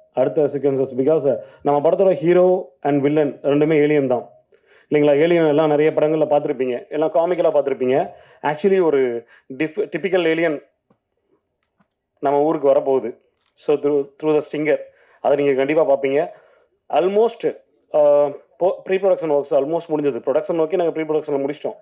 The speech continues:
Because, uh, ஆறு மாசமா, uh, multiples of crores செலவு பண்ணி சில ஒர்க் நடந்து முடிஞ்சிருக்கு.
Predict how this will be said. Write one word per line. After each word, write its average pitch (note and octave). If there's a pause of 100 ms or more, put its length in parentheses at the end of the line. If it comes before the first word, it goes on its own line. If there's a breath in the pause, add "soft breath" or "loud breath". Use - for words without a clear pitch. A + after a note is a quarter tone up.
Because, C#3
uh, C3 (300 loud breath)
ஆறு D#3
மாசமா, D#3 (600 soft breath)
uh, C3
multiples D3+
of D3+
crores D#3+
செலவு D3+
பண்ணி D3
சில C3
ஒர்க் C3+
நடந்து D3+
முடிஞ்சிருக்கு. D3+